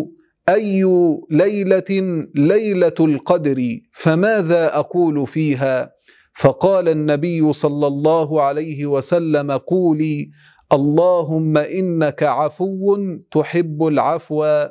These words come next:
فاعف عني.'" نسأل الله سبحانه وتعالى أن يبلغنا ليلة القدر،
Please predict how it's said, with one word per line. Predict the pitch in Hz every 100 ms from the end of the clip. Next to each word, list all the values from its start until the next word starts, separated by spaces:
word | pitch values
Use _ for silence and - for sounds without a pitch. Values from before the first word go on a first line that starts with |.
| -
فاعف | - 165 156 131 -
عني.'" | 135 139 160 131 123 113 - _ 143
نسأل | 160 160 -
الله | 160 156 151 170 175 160
سبحانه | 147 147 120 160 160 151 143
وتعالى | 139 143 135 131 139 156 151 147 147 - _ _ _
أن | 151 175
يبلغنا | 160 151 147 147 143 170 156 151 147 143 139
ليلة | 147 160 147 139 -
القدر، | 139 131 - 156 147 147 147